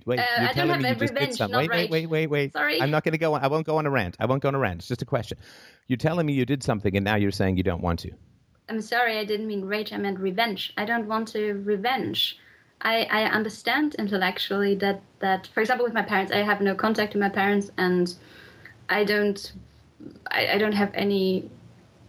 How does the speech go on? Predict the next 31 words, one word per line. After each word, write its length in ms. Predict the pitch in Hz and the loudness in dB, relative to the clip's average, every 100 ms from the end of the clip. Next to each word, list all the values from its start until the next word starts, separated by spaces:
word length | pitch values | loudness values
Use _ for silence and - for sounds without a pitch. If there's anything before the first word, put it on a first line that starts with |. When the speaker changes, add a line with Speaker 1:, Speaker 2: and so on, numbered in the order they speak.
| - | -6
Speaker 2:
need 480 | - 196 190 190 185 | 0 2 4 2 0
to 500 | - 185 175 175 180 180 - - - | -2 0 2 4 2 -2 -10 -20 -8
punish 400 | - 202 180 - | -2 2 2 0
them 320 | - - 196 - - - - - | 0 0 -2 -8 -20 -20 -20 -4
at 100 | 190 | 0
all. 340 | 190 185 196 185 - - - - - _ _ _ _ _ _ _ _ _ _ _ | 2 2 0 -6 -16 -20 -20 -20 -20 _ _ _ _ _ _ _ _ _ _ _
But 260 | - 208 208 | 0 0 0
I 80 | 214 | 0
worked 280 | 220 240 233 | 2 0 0
really 220 | 247 262 | 2 2
hard 320 | 214 233 226 - | 0 0 0 2
on 200 | 202 202 | 2 2
getting 580 | 202 208 208 208 208 202 | 2 2 4 4 2 -2
to 140 | - | -4
feel 360 | 196 226 247 247 | -2 0 -2 0
my 100 | 254 | 0
anger, 340 | 240 254 285 | 0 0 -2
because 320 | 226 220 220 | 0 0 2
I, 100 | 208 - | 2 0
I, 120 | - - 180 | 0 2 2
it 80 | 220 | 2
was 180 | 247 269 | 0 0
really 280 | 208 277 269 | 0 2 2
difficult 440 | 262 311 311 320 | 2 0 0 0
to, 200 | - 247 | 0 -2
to 180 | 220 233 | 0 0
get 220 | 226 220 | 0 0
back 280 | 208 254 - | 0 0 -2
to 120 | - | -4
feeling 340 | 226 247 226 - | -2 0 0 2
angry, 440 | 196 220 277 320 | 0 2 0 0